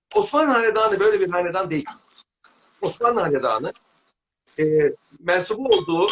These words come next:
aşireti, boyu, Türkleri Moğol istilasının önünden almış, Anadolu'ya getirmiş. Burada bir yurt kurmuş, bir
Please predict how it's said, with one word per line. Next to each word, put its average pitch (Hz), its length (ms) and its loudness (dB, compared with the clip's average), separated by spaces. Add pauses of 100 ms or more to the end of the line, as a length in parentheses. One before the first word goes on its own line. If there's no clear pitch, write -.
(640)
aşireti, 160 640 -6
boyu, 170 500 4
Türkleri 151 560 -2 (380)
Moğol 226 280 2
istilasının 151 760 -4
önünden 165 380 0 (100)
almış, 156 680 -2
Anadolu'ya 175 420 0
getirmiş. - 520 -8 (480)
Burada 269 320 2
bir 233 200 -8
yurt 285 200 -4
kurmuş, - 400 -18
bir 220 100 -12